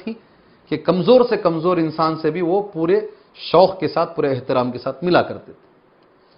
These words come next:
एक दिन उसने देखा कि वो साहब जो थे, जो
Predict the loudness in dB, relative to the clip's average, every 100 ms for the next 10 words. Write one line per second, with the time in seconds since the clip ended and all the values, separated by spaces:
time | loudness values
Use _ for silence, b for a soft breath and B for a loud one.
0 | b b b b b 4 6 6 6 6
1 | 4 6 6 6 2 2 -2 -2 0 2
2 | 2 2 4 4 0 -4 -2 -2 -2 -4